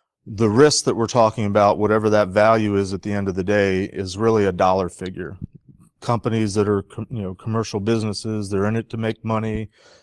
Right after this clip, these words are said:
Um, they've got profit and loss statements. They have, they have to have a budget. They have to decide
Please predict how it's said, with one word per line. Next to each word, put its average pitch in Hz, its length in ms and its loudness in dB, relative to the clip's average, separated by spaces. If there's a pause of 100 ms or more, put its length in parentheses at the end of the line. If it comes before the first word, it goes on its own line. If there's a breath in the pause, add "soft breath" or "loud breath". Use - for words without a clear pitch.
(180 soft breath)
Um, 98 460 -2
they've 98 140 -4
got 107 220 2
profit 107 380 2
and 104 120 -6
loss 104 240 0
statements. 107 640 -2
They 98 180 -2
have, 104 300 -2
they 101 140 0
have 107 160 2
to 117 80 -4
have 110 140 0
a 107 60 -6
budget. 107 540 -2 (300 loud breath)
They 113 160 2
have 120 300 2
to 113 180 -4
decide 107 800 2